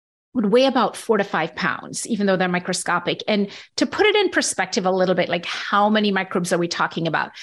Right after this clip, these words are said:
If we take a drop of fluid from our colon, our colonic secretions, there are about a billion microbes in that one drop. So a lot of organisms. And,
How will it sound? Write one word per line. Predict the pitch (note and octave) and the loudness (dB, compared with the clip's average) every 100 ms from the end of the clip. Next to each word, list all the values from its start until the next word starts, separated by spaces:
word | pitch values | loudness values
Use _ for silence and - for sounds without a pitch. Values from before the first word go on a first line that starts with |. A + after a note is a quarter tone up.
| - - _ | -20 -20 _
If | A3+ G#3+ | -2 2
we | B3 | 0
take | B3 D#4+ D#4+ - | 2 0 -2 -2
a | C#4 | -2
drop | F#3+ G#3 G3 F3+ - | 0 0 4 4 2
of | - A3 | -2 -4
fluid | - G3+ F3+ - - G#3 | -2 2 2 2 0 -4
from | - - - G3 A3+ | -8 -10 0 2 2
our | B3+ | 0
colon, | - F3 D3+ - B3 B3+ | 2 2 2 0 0 -2
our | F3+ | -4
colonic | - A3 F3+ F3 F3+ | -2 2 2 2 0
secretions, | - G#3 F#3 E3 F3 F3 - - - | -4 0 0 2 2 2 -2 -16 -2
there | C4 | 2
are | |
about | C4 E4 | 4 4
a | |
billion | G#3+ G#3+ G3+ A3 G#3 | 4 2 4 4 2
microbes | F3+ F3 - F#2+ - F3+ | 0 -2 -2 -4 -2 -8
in | - G#3 | 0 2
that | F3+ - | 2 2
one | F3+ E3 | 2 2
drop. | E3+ - - - - _ _ _ _ _ | 0 0 -2 -6 -18 _ _ _ _ _
So | - C4 G#3+ G#3 - | -2 2 4 2 2
a | A#3+ | 2
lot | A#3 A3 A3 A#3+ | 4 4 4 4
of | A#3+ | 0
organisms. | G3+ G3+ G3 F3 D#3 E3 - - - G3 - - | 2 0 0 -2 -2 -2 -4 -4 -8 -8 -8 -2
And, | G3+ F#3+ F3+ F#3 F3+ | 0 2 0 0 -2